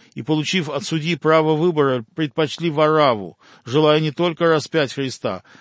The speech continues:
но и запятнать его дурной славой? Думали,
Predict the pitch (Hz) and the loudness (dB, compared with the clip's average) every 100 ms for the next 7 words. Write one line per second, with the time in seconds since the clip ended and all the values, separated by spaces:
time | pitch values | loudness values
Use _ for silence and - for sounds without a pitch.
0 | _ 139 131 131 139 143 151 139 139 135 | _ -4 -2 -2 -4 -2 -4 -2 -2 -2
1 | 131 127 123 113 117 101 92 85 _ _ | -2 -4 -6 -6 -8 -8 -8 -16 _ _
2 | _ _ _ _ _ _ _ _ _ _ | _ _ _ _ _ _ _ _ _ _
3 | 120 143 147 147 | -2 0 0 -2